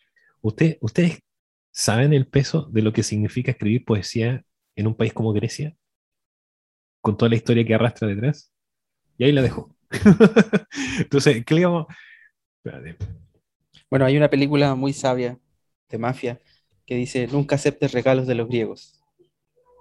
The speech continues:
Speaker 1: Que con toda la historia es como a, a,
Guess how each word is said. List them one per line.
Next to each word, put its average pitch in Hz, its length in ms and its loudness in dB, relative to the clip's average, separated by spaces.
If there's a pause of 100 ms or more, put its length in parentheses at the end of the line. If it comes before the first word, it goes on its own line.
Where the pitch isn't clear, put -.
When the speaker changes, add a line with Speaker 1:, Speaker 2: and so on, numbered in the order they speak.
(1400)
Speaker 1:
Que 107 100 -16
con 104 160 -4
toda 131 140 -6
la 135 60 -4
historia 135 500 -2
es 113 120 0
como 123 340 4
a, 110 140 -2
a, 110 240 -4